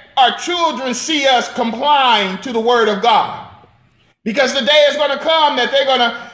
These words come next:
uh, they're gonna, uh, meet a situation, and they're gonna start,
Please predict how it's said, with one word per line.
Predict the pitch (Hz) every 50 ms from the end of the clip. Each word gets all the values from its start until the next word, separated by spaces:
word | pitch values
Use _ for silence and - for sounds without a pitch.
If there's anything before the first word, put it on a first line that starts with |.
| - -
uh, | - 233 240 240 247
they're | 262 277 262
gonna, | 262 262 247 233 220 214 - - -
uh, | 226 233 220 208 208 - - - - - 185
meet | 180 190 240 330 330 285 233 - - - - - _ _ _ -
a | 214 202
situation, | - - 311 294 - 302 302 285 311 277 208 - - - 120 - - - - _ _ _ _ _ _ _ _ _ _ _ _ _ _ -
and | 240 240 247
they're | 269 262
gonna | 262 277 269 262 233 208
start, | - - 294 285 269 262 254